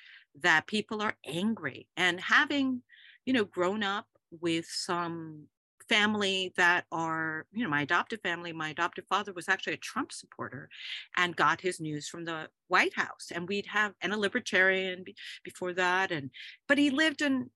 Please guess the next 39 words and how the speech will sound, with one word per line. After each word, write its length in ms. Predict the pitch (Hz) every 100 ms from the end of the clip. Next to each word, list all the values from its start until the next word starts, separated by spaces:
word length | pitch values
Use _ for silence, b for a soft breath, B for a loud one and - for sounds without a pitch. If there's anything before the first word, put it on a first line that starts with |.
| _
the 80 | 226
woods 600 | 214 247 311 143 - - -
and, 220 | 180 196 -
you 100 | 370
know, 200 | 294 -
you 80 | 240
go 140 | 214
visit 300 | 202 196 202
him, 100 | 226
he 120 | 202 208
has 260 | 190 - - _ _ _ -
several 280 | - 156 180
shotguns, 600 | - 226 226 - 226 214
they'd 180 | 175 165
be 200 | 208 220
there. 280 | 214 208 202 B B B
So 180 | 285
my 360 | 262 254 269 277 -
idea 880 | 214 214 - 233 254 277 156 143 233 _ _ _ _
is 160 | 226 202
not 320 | 220 226 -
like, 320 | 175 156 - -
"Oh, 180 | 339 359
those 260 | 370 349 -
other 280 | 330 381 302
people." 520 | - 262 - 220 214 381 B B B _ -
Some 200 | 571 587
of 60 |
these 140 | 453 381
people 240 | 392 320
are 60 | 285
in 60 |
my 140 | 262 208
family, 640 | - 233 226 214 - - -
right? 160 | 190
Because 260 | 202 196 185
I, 300 | 175 175 - _ _
as 240 | 170 165
a, 200 | 170 151